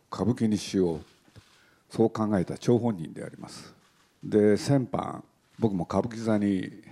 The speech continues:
えー、出かけまして「寺子屋」っていうのを拝見させていただいて、菊之助さんの演じられた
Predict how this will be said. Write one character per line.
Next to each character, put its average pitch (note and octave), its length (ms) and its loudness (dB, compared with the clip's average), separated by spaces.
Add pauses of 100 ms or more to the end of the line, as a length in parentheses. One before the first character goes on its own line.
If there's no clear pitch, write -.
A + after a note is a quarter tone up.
(400)
え - 800 -6
ー、 F#2 40 -6
出 F#2+ 120 4
か F2+ 120 4
け F2+ 100 -4
ま D#2 100 -6
し - 160 -12
て - 80 -10 (460)
「寺 A#2+ 260 2
子 D3 160 2
屋」 C3 140 2
っ A#2+ 60 -4
て - 240 -14
い D2+ 40 -6
う C#2+ 80 -12
の D2 80 -12
を C2+ 160 -16 (460)
拝 G2+ 220 0
見 F#2+ 140 0
さ F2 140 -4
せ - 120 -10
て D#2 100 -4
い C#2+ 60 -4
た E2 80 -10
だ D#2+ 120 -8
い D#2+ 60 -12
て、 - 200 -14 (500)
菊 - 240 0
之 C3 120 4
助 - 160 0
さ A#2 180 -2
ん A#2 100 -6
の D3+ 280 0 (720)
演 G#2+ 160 0
じ G2+ 140 4
ら F#2+ 140 4
れ D#2+ 100 -2
た - 300 -10